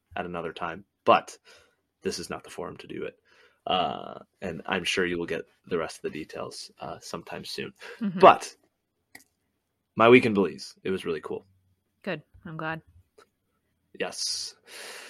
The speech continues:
Speaker 1: And now, as a little treat, I get to come back and talk about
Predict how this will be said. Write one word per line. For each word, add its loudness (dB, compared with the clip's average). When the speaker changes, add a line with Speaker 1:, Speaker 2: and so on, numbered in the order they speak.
Speaker 1:
And -2
now, 6
as 4
a 2
little 4
treat, -4
I -4
get -4
to -8
come -2
back 4
and -2
talk -4
about 0